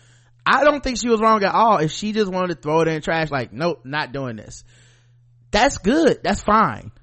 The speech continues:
You know what I mean? That's her prerogative. Everyone has the right to do that. Like, no one owes you an audience or politeness or ha-, or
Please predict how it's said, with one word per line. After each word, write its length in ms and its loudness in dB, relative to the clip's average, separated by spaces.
You 120 -4
know 60 0
what 100 0
I 40 -2
mean? 320 -4
That's 200 0
her 220 4
prerogative. 720 -2
Everyone 420 2
has 240 0
the 80 -2
right 220 -2
to 80 -14
do 160 -8
that. 300 -12
Like, 240 -6
no 100 0
one 260 2
owes 320 4
you 120 0
an 80 -2
audience 480 -2
or 160 -2
politeness 640 -4
or 340 -4
ha-, 300 -8
or 240 -8